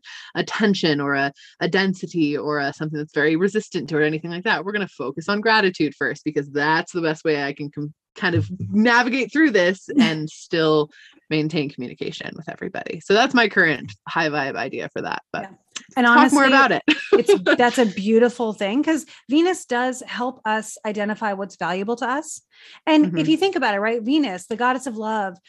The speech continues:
Speaker 2: um, that ends up being, like, relationships, but it also ends up being things that make us feel luxurious, things that make us love ourselves and feel beautiful.
Speaker 1: Mm-hmm.
Speaker 2: And those things are things that make us feel supported.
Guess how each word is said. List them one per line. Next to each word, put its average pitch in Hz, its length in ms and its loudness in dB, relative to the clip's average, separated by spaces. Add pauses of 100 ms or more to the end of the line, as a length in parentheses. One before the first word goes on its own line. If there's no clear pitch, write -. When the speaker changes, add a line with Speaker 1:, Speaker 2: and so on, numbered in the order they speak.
(180)
Speaker 2:
um, 208 360 -4
that 247 180 -2
ends 254 160 -2
up 254 80 -6
being, 262 160 -2
like, 262 180 -6
relationships, 294 920 -4 (100)
but 277 100 0
it 285 100 0
also 359 320 0
ends 302 160 0
up 247 140 -4
being 277 280 -2 (300)
things 320 240 0
that 320 160 -4
make 233 240 -4
us 269 140 -6
feel 247 180 -2
luxurious, 214 720 -4
things 262 260 2
that 302 120 0
make 254 180 -2
us 262 140 -6
love 220 200 -2
ourselves 208 580 -4
and 190 160 -8
feel 233 180 0 (140)
beautiful. 226 540 -2
Speaker 1:
Mm-hmm. 170 160 -8 (540)
Speaker 2:
And 285 340 4 (100)
those 320 280 4
things 285 380 2
are 233 160 0
things 247 220 -2
that 254 100 -2
make 208 180 -6
us 214 140 -10
feel 196 260 -4
supported. 196 840 -6